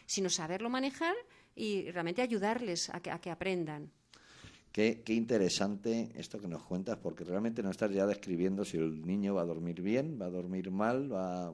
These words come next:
Speaker 2: sino el entorno que tenemos que generarnos, incluso los mayores, quizá primero los mayores, ¿no?
Speaker 1: Claro,
Speaker 2: Porque ayudará
Speaker 1: claro.
Speaker 2: mucho a que un niño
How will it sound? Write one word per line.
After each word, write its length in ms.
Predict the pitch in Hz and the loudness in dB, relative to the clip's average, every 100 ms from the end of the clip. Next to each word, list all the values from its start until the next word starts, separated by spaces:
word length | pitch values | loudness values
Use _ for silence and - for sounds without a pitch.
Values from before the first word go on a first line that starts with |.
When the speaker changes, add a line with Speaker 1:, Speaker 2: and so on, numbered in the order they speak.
| 76 | -12
Speaker 2:
sino 380 | 58 - 92 87 | -12 -4 -2 -2
el 200 | 85 87 | -2 -2
entorno 480 | 90 87 110 113 123 | -2 0 2 2 0
que 120 | 117 | -2
tenemos 360 | 90 87 95 92 | -4 -2 -4 -4
que 140 | 101 | -6
generarnos, 760 | - 90 87 90 92 104 110 101 | -4 -2 2 2 0 -2 -2 -4
incluso 380 | 80 101 104 | -6 -2 2
los 160 | 107 87 | 2 2
mayores, 400 | 80 87 110 90 | 2 2 2 2
quizá 340 | - 85 135 139 | -2 -2 -2 -2
primero 380 | 87 90 85 78 | -2 0 0 -2
los 160 | 80 | -2
mayores, 460 | 78 80 160 123 76 | -2 -2 -2 -2 -2
¿no? 120 | 90 | -2
Speaker 1:
Claro, 220 | 127 175 | -2 -2
Speaker 2:
Porque 140 | 82 85 | -2 -2
ayudará 360 | 85 87 107 | 2 2 4
Speaker 1:
claro. 60 | 120 | 2
Speaker 2:
mucho 260 | 131 - | 0 0
a 80 | 107 | 0
que 120 | 98 | 2
un 300 | 101 98 98 | 2 2 0
niño 340 | 101 107 104 | 0 2 2